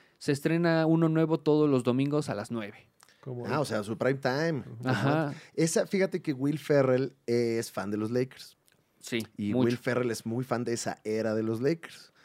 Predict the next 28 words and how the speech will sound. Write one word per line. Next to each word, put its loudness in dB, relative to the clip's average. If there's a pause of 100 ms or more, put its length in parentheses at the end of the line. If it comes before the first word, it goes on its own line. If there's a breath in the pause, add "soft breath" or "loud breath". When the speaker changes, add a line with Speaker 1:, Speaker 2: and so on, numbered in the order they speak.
(160 soft breath)
Speaker 1:
Ok. -12
Speaker 3:
Y 0
es 0
muy 2
fan 0
de, 4
eh, 0
ese 0
mismo 2
personaje -2
que -8
tú -10
comentas, -6
Muñe. -10 (360 soft breath)
Y -8
Speaker 1:
Ah. 0
Speaker 3:
entonces 0
con -4
Adam 0
McKay 2
se -8
supone -6
que -2
iban -2
a -6
hacer -6
la -4
película -4